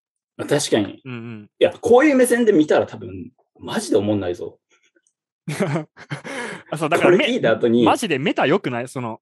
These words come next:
Speaker 2: 一個引いたせ-、視点って良くないと思う。すっごい。「この映画がどうで？」
Speaker 1: あー。
Speaker 2: みたいな。だから、ゆうと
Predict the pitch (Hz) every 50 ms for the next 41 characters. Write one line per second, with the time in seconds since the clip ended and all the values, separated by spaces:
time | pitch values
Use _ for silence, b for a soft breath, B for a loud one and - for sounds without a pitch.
0 | _ _ 196 - _ _ _ - 127 110 - _ _ _ _ _ - 214 226 226
1 | - 226 - - 233 226 _ - - - - 214 208 185 - 123 143 160 - 120
2 | 113 117 117 - 104 95 95 98 107 - - - 110 101 _ - 101 92 _ _
3 | _ _ - - 190 190 156 - 127 123 127 123 127 117 135 143 143 127 113 107
4 | 104 104 107 104 104 - - 135 131 139 196 208